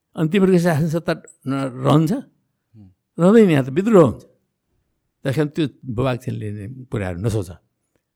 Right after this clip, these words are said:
Speaker 1: भन्ने ढङ्गको सुझाव चाहिँ इन्डियन लिडरहरूले नै त्यसरी दिए, जसले गर्दाखेरि राणाहरू डरले, अ, त्यो गर्न, माग गर्न सकेनन्, बरु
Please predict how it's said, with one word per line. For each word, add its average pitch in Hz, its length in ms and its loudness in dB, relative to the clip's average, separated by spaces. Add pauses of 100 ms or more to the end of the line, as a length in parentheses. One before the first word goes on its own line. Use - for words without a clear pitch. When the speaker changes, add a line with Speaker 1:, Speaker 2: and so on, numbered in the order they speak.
(160)
Speaker 1:
भन्ने 117 260 -4
ढङ्गको 120 400 -4
सुझाव 87 360 -10
चाहिँ 82 240 -12
इन्डियन 104 300 -12
लिडरहरूले 78 680 -12
नै 117 140 -8 (560)
त्यसरी 90 340 -8
दिए, 104 300 -12
जसले 110 240 -2
गर्दाखेरि 90 460 -14 (340)
राणाहरू 104 400 -8
डरले, 95 480 -6 (720)
अ, 95 460 -10 (100)
त्यो 131 100 -2
गर्न, 87 260 -8
माग 101 260 -8
गर्न 85 200 -12
सकेनन्, 101 500 -10
बरु 139 320 2